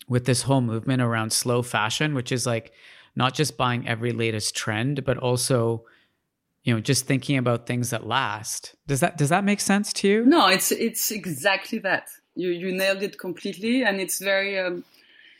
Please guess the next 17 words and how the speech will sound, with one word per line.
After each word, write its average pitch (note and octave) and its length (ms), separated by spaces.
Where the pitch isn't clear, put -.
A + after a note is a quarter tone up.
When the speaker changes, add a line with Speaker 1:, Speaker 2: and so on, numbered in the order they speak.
Speaker 2:
interesting, A3 920
um, F3+ 800
how G3+ 800
more G#3 600
and G3 220
more G3 520
I'm, F#3+ 340
I'm F3+ 260
actually G3 540
coming F#3+ 440
to F3+ 160
that F3+ 400
even F3+ 300
more F#3+ 340
because F3 720
the E3 220
way G#3+ 720